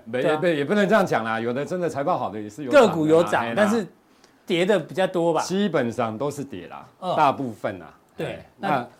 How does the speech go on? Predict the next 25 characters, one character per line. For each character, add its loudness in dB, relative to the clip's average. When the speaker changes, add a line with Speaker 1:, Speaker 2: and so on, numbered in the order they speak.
Speaker 1:
没 -4
关 2
系， -4
Speaker 2:
财 2
报 8
都 6
从 4
上 0
个 -6
礼 -6
拜 0
开 -2
始 -12
嘛， -16
Speaker 1:
对， -4
Speaker 2:
一 -6
谢 2
棒 4
就 -12
追 -
踪。 -
Speaker 1:
财 0
报 6
季 -2
啊， -4